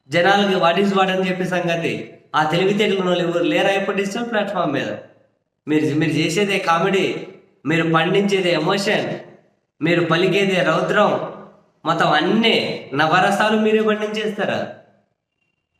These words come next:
వీళ్ళు, వీళ్ళు మాట్లాడుతూ ఉంటే డార్క్ సినిమాల కామెడీ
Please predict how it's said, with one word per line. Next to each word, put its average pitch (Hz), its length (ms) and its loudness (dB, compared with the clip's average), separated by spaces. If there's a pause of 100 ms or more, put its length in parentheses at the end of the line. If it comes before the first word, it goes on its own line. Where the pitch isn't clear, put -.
(120)
వీళ్ళు, 190 300 4 (260)
వీళ్ళు 190 180 2
మాట్లాడుతూ 202 480 2
ఉంటే 214 180 2
డార్క్ 196 400 2
సినిమాల 196 320 0
కామెడీ 185 380 0